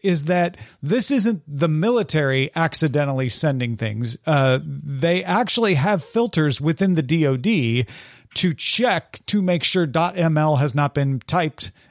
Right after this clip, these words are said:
accidentally and block emails from going to dot M L. Uh, it's a blocked, you, you can't send email to Mali without special approval if you're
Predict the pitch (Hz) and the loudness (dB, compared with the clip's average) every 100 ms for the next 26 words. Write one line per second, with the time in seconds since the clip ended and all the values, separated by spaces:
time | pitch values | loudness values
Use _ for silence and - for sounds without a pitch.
0 | - 160 - 139 147 175 131 139 139 139 | -4 -2 0 0 0 0 2 2 0 0
1 | 151 180 - - - _ - 170 151 147 | 0 0 -4 -14 -20 _ -4 0 2 2
2 | 131 135 120 107 180 175 135 131 139 135 | 0 -2 -2 0 0 0 0 -2 0 0
3 | 127 - 131 131 139 110 120 - - 95 | 0 -2 -2 0 -2 -4 -10 -14 -16 -4
4 | 123 - 123 139 107 120 151 127 - 160 | -2 0 0 -2 -2 0 0 0 -6 0
5 | 160 175 - 156 190 - 180 185 175 - | 0 0 0 2 2 2 0 0 -2 2
6 | 180 175 160 175 165 165 151 135 135 131 | 2 2 0 0 0 2 0 0 -2 0
7 | 165 131 123 131 135 - 147 131 135 123 | 2 0 0 2 0 2 0 0 -2 -2
8 | - 175 123 127 123 131 127 | 0 0 0 -2 0 0 0